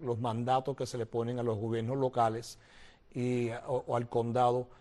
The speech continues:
para asegurar que sigan las, las leyes de nosotros. Y las vacunas es algo bien importante. Eh, aquí en los Estados Unidos ahora hay un debate si se debe vacunar o no se debe vacunar, eh, los niños,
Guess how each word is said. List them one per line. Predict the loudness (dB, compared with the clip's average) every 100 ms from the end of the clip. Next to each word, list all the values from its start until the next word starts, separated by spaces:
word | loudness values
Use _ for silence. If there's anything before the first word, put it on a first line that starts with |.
| -20 _ -4
para | -2
asegurar | -2 -4 -2 0 -2
que | -4
sigan | -6 -4 -4 -2
las, | -2 -2 -6
las | -6 -2
leyes | -2 -2
de |
nosotros. | -4 -6 -6 -4
Y |
las | -2
vacunas | -2 0 0 0 0
es |
algo | 0 -2
bien | -2
importante. | -4 -4 0 0 0 -2 -6 -8 -20 -20 -20 -8
Eh, | -4 -4 -6
aquí | -6 -2
en | 0
los | 2
Estados | 4 2 2
Unidos | -2 2 6
ahora | 6 6
hay | 4
un | 2
debate | 0 2 2 2 -2
si | -6
se | -8
debe | -2 2
vacunar | 4 2 0 -2 0
o | 0
no | -2
se | -2
debe | 2
vacunar, | 2 2 0 2 0 -4 -20 -20 -20 -8
eh, | -4 -2
los | -2 -2
niños, | -2 -2 0 -2 -6